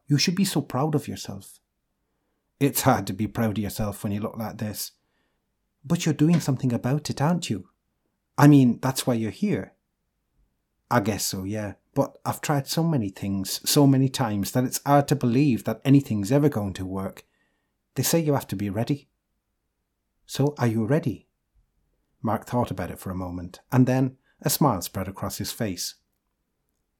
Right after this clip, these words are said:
"You know, maybe I am. Yeah, I think I am."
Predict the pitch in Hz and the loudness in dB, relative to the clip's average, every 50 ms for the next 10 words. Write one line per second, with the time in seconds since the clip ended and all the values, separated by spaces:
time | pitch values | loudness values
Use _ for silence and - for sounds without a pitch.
0 | _ _ _ _ _ _ - - 127 127 135 156 175 175 - _ _ _ _ _ | _ _ _ _ _ _ 2 4 6 6 6 6 2 0 -4 _ _ _ _ _
1 | _ _ _ _ _ _ _ _ - 165 202 196 139 113 98 98 101 120 151 180 | _ _ _ _ _ _ _ _ 0 2 4 4 4 2 -2 -2 -2 -2 -4 -4
2 | - _ _ _ _ _ _ _ _ _ _ - 151 170 175 175 - _ _ _ | -6 _ _ _ _ _ _ _ _ _ _ -2 0 0 0 0 -4 _ _ _
3 | _ _ _ _ _ _ _ _ _ _ - 156 - - 247 - - 101 101 101 | _ _ _ _ _ _ _ _ _ _ -2 0 2 4 4 4 4 2 0 0
4 | 120 147 170 165 - | 0 2 0 0 -2